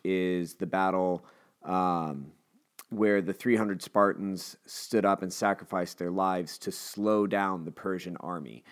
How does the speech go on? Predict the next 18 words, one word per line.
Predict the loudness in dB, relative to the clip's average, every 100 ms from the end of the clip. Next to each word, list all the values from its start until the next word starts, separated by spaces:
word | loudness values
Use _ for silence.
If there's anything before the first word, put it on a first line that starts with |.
| -20 -20 -16 -2
Uh, | 0 2
not | 4 4 4
to |
stop | -2 2 2 2
the | -2
Persian | 0 0 -2
army, | -2 -2
not | -2 -2
to | -2
defeat | -4 0 0
them, | 2 0
but | 0
to | -4
slow | -6 -2 4 6
them | 4 2 0
down | 0 2 0 -2 -8 -16 -20 -20
so | -6 2 4
that | 4 2 -2